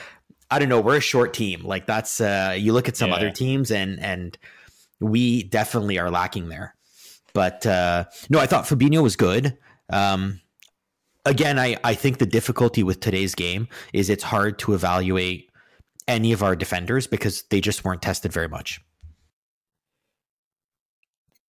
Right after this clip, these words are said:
Speaker 2: I think they were tested enough to suggest that they had very solid games. Um, they, they, they cleared everything in the air, right? Which was, which was key.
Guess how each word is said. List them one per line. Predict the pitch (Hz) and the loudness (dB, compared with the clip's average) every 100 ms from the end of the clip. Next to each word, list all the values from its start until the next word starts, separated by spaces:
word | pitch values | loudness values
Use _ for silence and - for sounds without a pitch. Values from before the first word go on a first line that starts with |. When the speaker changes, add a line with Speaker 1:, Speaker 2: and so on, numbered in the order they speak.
| _ 151 | _ -4
Speaker 2:
I | 196 | -4
think | 269 208 | -4 -2
they | |
were | 117 | -2
tested | - 113 - - 95 | -2 -4 -4 -6 -6
enough | 85 78 82 107 131 - - - - | -6 -8 -6 -6 -8 -20 -20 -20 -16
to | - 85 82 | -10 -10 -10
suggest | - 78 85 - | -12 -8 -8 -6
that | 82 78 | -10 -8
they | 76 | -10
had | 73 80 71 | -8 -8 -8
very | 76 76 | -10 -12
solid | - 80 73 71 | -12 -12 -12 -14
games. | - 139 135 57 - - _ _ _ _ _ | -16 -18 -18 -20 -20 -20 _ _ _ _ _
Um, | - 76 76 76 73 78 _ _ - | -10 -8 -8 -10 -16 -18 _ _ -8
they, | 95 87 | -4 -4
they, | 71 92 87 - - | -2 -2 -4 -8 -12
they | 85 | -10
cleared | - 113 90 | -4 -2 -2
everything | 92 95 92 82 | -4 -6 -10 -12
in | |
the | 73 73 | -12 -10
air, | 71 - - _ _ _ _ - | -10 -12 -20 _ _ _ _ -20
right? | 71 76 | -18 -16
Which | 73 | -16
was, | 78 76 | -16 -16
which | 85 - | -18 -16
was | 78 - - _ | -18 -18 -20 _
key. | - 82 67 | -16 -16 -14